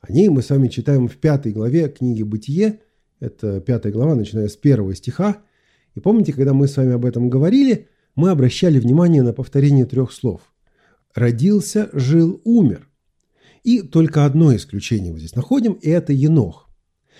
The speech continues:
Так что книга потомков Адама, книга людей, живущих по Адаму, это книга смерти. Ну а с другой стороны, есть родословная Иисуса Христа.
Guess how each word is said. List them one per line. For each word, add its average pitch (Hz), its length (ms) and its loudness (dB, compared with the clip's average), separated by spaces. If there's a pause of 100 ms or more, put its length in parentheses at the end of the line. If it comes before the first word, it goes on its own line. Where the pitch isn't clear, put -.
(280)
Так 156 160 0
что 170 180 0
книга 180 460 0
потомков 147 840 -2
Адама, 135 720 0 (480)
книга 165 460 2
людей, 151 800 0
живущих 143 720 0
по 135 180 0
Адаму, 123 540 0 (520)
это 104 200 -6
книга 160 320 2
смерти. 208 540 -2 (1040)
Ну 131 120 0
а 120 60 2
с 104 40 -4
другой 147 320 0
стороны, 107 500 -2 (320)
есть 214 380 0
родословная 143 680 0
Иисуса 139 340 -4
Христа. 123 520 -8